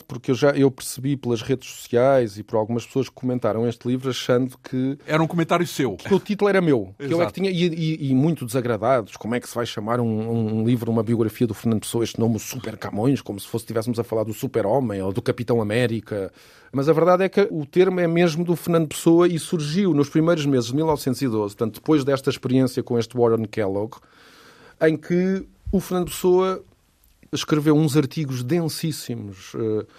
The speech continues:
Speaker 1: onde ele vai anunciar o aparecimento do Super Camões. Na verdade, o termo exato e rigoroso era Supra Camões, não é? Mas nós podemos modernizar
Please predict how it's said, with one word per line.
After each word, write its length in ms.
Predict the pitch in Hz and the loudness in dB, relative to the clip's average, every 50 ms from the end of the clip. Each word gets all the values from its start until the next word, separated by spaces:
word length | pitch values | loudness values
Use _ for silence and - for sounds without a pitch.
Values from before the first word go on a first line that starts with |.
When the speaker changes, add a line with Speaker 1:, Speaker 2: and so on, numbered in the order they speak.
| - - - - - - - _ - | -20 -20 -20 -20 -20 -20 -8 _ 2
Speaker 1:
onde 220 | 156 156 165 160 165 | 4 4 4 4 2
ele 80 | 160 | 2
vai 240 | 147 147 160 156 151 | 2 2 2 2 2
anunciar 640 | 156 160 160 160 151 - - - 147 135 131 135 135 | 2 0 0 -2 -4 -6 -4 0 2 4 4 4 4
o 60 | 139 | 2
aparecimento 640 | 135 135 147 131 - - 135 131 139 139 135 - 127 | 0 0 -2 -4 -2 0 0 0 2 0 -2 -2 -4
do 100 | 131 127 | -4 -4
Super 400 | - - - - 214 - - 139 | -4 -4 -4 -4 -4 -2 -4 -4
Camões. 400 | - - 113 104 98 95 92 95 | -2 0 0 0 0 -2 -2 -2
Na 60 | 123 | -2
verdade, 320 | 120 131 139 160 165 160 151 | 0 2 2 2 2 2 0
o 40 | |
termo 460 | - - 156 156 151 156 160 - - - 143 | -2 0 0 2 2 0 -6 -6 -6 -2 0
exato 440 | 123 110 104 120 123 117 117 - 120 | 0 0 2 2 2 2 2 -2 -4
e 40 | |
rigoroso 420 | 104 - 123 113 113 123 139 123 131 | -4 -2 -2 -2 0 2 2 2 2
era 100 | 113 113 | 0 0
Supra 460 | - - - - - 202 - - - 95 | 0 -4 -6 -4 -4 -4 -4 -2 -4 -2
Camões, 580 | - - 98 92 90 85 82 92 92 - - - | 0 0 -2 0 -2 -4 -6 -8 -12 -14 -10 -6
não 80 | 95 | -4
é? 80 | 92 127 | -4 -2
Mas 180 | 139 127 113 110 | -2 -2 -2 -2
nós 140 | 127 123 | -2 -4
podemos 400 | - - 127 135 139 143 131 123 | -4 -2 0 0 0 0 -2 -2
modernizar 720 | 131 135 131 127 139 127 131 131 120 110 127 123 127 131 | 0 0 2 2 2 2 2 2 2 2 2 2 2 0